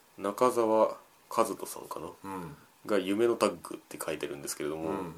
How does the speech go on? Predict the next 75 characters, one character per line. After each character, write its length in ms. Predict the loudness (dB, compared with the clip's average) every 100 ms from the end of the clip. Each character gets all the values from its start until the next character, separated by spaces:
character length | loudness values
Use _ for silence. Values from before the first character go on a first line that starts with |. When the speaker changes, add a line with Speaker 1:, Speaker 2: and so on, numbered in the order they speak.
| -4
Speaker 1:
な 100 | 0
ん 60 | 2
か 80 | 2
ね、 80 |
も 240 | 2 2 2
う 80 | 6
絵 400 | 10 12 12 12
面 240 | 12 12
か 120 | 12
ら 120 | 12 10
し 80 | 6
て 420 | 4 4 4 -2 -14 -6
絶 180 | -2 6
対 140 | 8
見 100 | 10
た 80 | 8
方 160 | 6 4
が 80 | 4
い 80 |
い 80 | 4
ア 60 | 4
ニ 100 | 2
メ 80 | 8
な 60 |
ん 20 |
で 60 | 10
す 840 | 12 12 10 4 0 -2 0 2
よ。 60 | 4 2 -4 -10
<laughs> 240 | -20 -10
で 60 | -4
も、 240 | 0 0
プ 140 | 0
ロ 100 | 2
ダ 80 | 2
ク 80 | 0
シ 80 | 2
ョ 40 |
ン 80 | 4
ア 80 | 4
イ 60 | 4
ジ 140 | 0
ー 40 | 2
だ 120 | 2
っ 40 | 2
つ 200 | -6 -4
う 40 |
ん 60 | -6
だ 60 |
っ 40 | -6
た 140 | -2
ら。 240 | 0 -2 -4 -12 -20 -20 -18 -6
Speaker 2:
そ 140 | 2 4
う 40 |
だ 80 | 4
よ 80 | 4
ね。 140 | 6 6
Speaker 1:
う 20 |
ん。 20 | 6
Speaker 2:
う 420 | 4 4 2 0 -2 -4
ん。 260 | -6 -10 -14 -20 -20 -20 -20 -14 -4
Speaker 1:
あ 280 | 0 0 0
ー、 20 |
残 340 | 2 2 2
響 200 | 6 6
の 100 | 8
テ 140 | 6 4
ル 80 |
ル 100 | 4
と 80 | 0
か 80 | -2
の 80 | -2
人 140 | 0
な 80 | -2
ん 100 |
だ。 80 | -2